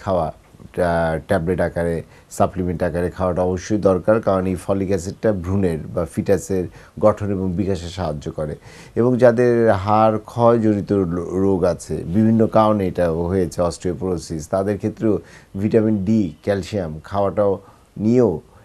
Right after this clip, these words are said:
এটাও যদিও একটু বিতর্ক আছে, তবে এটিও খাওয়া যেতে পারে। অনেক সময়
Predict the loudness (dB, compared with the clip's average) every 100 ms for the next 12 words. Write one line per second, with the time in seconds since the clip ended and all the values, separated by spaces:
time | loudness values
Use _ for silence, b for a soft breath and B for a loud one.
0 | -2 -2 4 4 4 2 0 4 2 0
1 | -2 0 0 0 0 -2 -2 0 0 0
2 | -2 0 -2 0 0 0 0 -4 -2 -2
3 | -2 -6 b b b -2 0 0 2 4
4 | 4